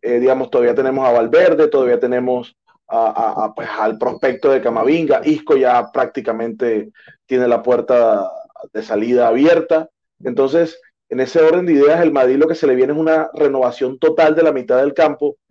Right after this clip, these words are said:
lo cual ha sido su bastión durante las últimas seis o siete temporadas, lo que le ha permitido ganar muchos títulos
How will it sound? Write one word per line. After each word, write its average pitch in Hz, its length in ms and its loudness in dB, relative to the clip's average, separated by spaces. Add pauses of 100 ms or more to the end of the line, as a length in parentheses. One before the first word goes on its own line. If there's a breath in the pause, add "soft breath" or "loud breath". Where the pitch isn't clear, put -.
(360 loud breath)
lo 156 200 2
cual 131 160 2
ha 127 60 2
sido 160 220 0
su 175 160 0
bastión 170 580 -2 (240)
durante 135 420 0
las 123 220 0
últimas 160 640 -2 (800)
seis 165 420 0
o 165 60 0
siete 156 260 0
temporadas, 131 800 0 (240)
lo - 220 -4
que 120 100 2
le 123 60 4
ha 113 40 2
permitido 147 480 2
ganar 131 220 2
muchos 160 420 -2
títulos 147 540 -2